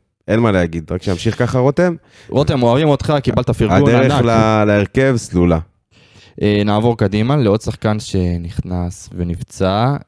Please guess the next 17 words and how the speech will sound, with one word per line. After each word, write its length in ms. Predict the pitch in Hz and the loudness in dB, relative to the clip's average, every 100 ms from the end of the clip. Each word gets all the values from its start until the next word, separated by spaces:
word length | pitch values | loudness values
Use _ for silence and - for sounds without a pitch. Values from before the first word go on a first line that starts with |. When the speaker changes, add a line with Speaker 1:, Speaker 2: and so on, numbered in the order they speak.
| - | -6
Speaker 2:
אה, 60 | 92 90 90 90 87 90 87 87 | -2 -2 -2 -2 -2 -2 -2 -2
רועי 140 | 90 95 | -2 0
גורדנה. 560 | 98 95 98 110 101 87 - _ _ - - - - | 0 0 0 0 0 -4 -8 _ _ -20 -20 -14 -4
אה, 520 | 98 101 101 101 101 | 0 2 2 2 4
Speaker 1:
וואו, 260 | 104 104 92 82 - | 4 4 0 -4 -6
תקשיב, 400 | - - 117 95 | -4 0 0 2
היה 300 | 98 110 113 | 2 2 0
Speaker 2:
כל 140 | 113 104 | 0 0
כך 360 | - 147 147 80 - | 0 0 -2 -6 -2
כאב 400 | 107 98 110 113 | 0 2 0 -2
לי 80 | 104 | -2
לראות 320 | 95 90 98 | 0 0 0
את 60 | 107 | 0
זה. 40 | |
Speaker 1:
תקשיב, 340 | - 107 104 87 | -2 0 0 0
זה 160 | 85 85 | -2 -2
היה... 460 | 90 101 117 135 | 0 0 0 0